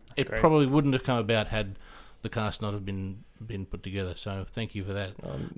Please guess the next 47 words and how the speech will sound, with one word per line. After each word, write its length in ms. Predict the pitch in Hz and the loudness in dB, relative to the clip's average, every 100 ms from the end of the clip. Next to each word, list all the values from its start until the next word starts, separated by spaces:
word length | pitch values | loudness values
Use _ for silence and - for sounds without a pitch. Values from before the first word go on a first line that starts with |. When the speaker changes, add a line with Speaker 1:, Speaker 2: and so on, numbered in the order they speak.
| - | -6
Speaker 2:
um, 200 | 113 101 | -6 -4
to 100 | 107 | 0
all 140 | 131 | 0
of 100 | 101 | 0
you, 60 | 90 | -4
actually. 360 | 90 87 104 - | -10 -10 -12 -4
Speaker 3:
What 180 | 131 127 | 2 2
is 120 | 113 | 2
one 220 | 101 117 | 2 0
thing 200 | 110 113 | 0 -2
that 100 | 107 | -2
you 160 | 107 107 | -4 -6
probably 460 | - - 113 113 104 | -8 -4 0 0 0
wanna 180 | 104 | -2
try 180 | 104 104 | -2 -4
and 80 | 104 | -4
achieve 320 | 98 107 98 | -4 -6 -4
next 260 | 98 92 - | -6 -8 -6
year? 220 | 101 98 | -6 -6
Do 240 | 101 104 | -8 -4
you 80 | 107 | -2
have 120 | 104 | 0
a 60 | 104 | -2
goal 280 | 107 107 107 | 0 0 0
that 140 | 110 | 0
you 140 | 107 110 | -2 -2
wanna 220 | 110 110 | -2 -6
try 200 | - 113 | -4 -4
and 80 | 110 | -4
achieve 320 | 104 110 110 | -4 -6 -4
with 100 | 113 | -6
this 180 | 110 - | -6 -6
at 80 | 110 | -4
all, 240 | 117 120 | 0 2
or 240 | 110 107 - | 4 4 4
even 200 | 127 120 | 0 2
just 140 | 110 | 0
from 140 | - 110 | 0 -6
a 60 | |
game 280 | 104 107 113 | -4 -6 -6
standpoint? 540 | 110 117 113 - 123 - - - - - - | -6 -6 -6 -6 -8 -8 -20 -20 -20 -20 4
Speaker 2:
Um, 440 | 226 220 220 214 - - - - - - - - - - - - | 8 10 8 2 -4 -20 -20 -14 -12 -12 -18 -20 -20 -18 -10 0
hmm. 520 | 175 135 113 104 95 - - - - - - - | 4 4 4 0 -4 -8 -20 -20 -20 -20 -6 2
Uh, 60 | |
look, 160 | 190 208 | 4 6
I, 60 | 208 | 8
I, 200 | 180 | 8